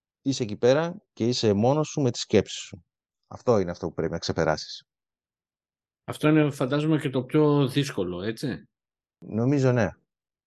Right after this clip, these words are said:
Speaker 2: Δεν το έχουμε συνηθίσει και πάντα όταν θέλουμε να κάτσουμε κάπου ήρεμα, η σκέψη μας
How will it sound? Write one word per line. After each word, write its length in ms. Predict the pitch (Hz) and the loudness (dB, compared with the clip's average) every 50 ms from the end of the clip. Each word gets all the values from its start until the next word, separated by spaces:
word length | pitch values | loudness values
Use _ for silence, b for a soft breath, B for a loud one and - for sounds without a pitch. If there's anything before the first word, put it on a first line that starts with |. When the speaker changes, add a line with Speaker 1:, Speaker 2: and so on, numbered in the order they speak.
| _ _ _ _ _ | _ _ _ _ _
Speaker 2:
Δεν 220 | - 107 135 156 | -2 0 2 4
το 80 | 160 185 | 4 4
έχουμε 200 | 165 170 147 123 | 6 6 4 4
συνηθίσει 680 | - 127 123 117 110 110 - 131 131 - - 190 190 - | 4 4 2 2 0 0 -2 -2 -2 -2 -2 -4 -4 -4
και 120 | - 127 | -6 -8
πάντα 340 | - - 165 160 156 131 123 | 0 4 4 6 6 6 6
όταν 180 | 113 117 117 | 4 4 0
θέλουμε 280 | - - 147 143 139 131 | 0 0 0 2 2 2
να 200 | 120 110 117 113 | 0 0 -2 -4
κάτσουμε 380 | 117 - 135 131 - - 120 113 | -4 -4 -4 -4 -2 -2 -2 0
κάπου 400 | - 131 127 - 117 107 107 107 | 0 -2 0 0 0 0 0 2
ήρεμα, 720 | 104 131 139 139 151 156 160 170 180 185 190 202 202 - 76 | 2 2 2 4 4 4 4 2 2 0 -2 -2 -4 -6 -6
η 360 | 131 139 139 135 135 131 127 | -6 -6 -6 -4 -4 -4 -6
σκέψη 460 | 127 - - - 160 151 - - 165 | -6 -6 -6 -6 -6 -6 -6 -4 -2
μας 500 | 156 156 156 156 151 147 - - _ _ | 0 0 0 0 -2 -4 -8 -14 _ _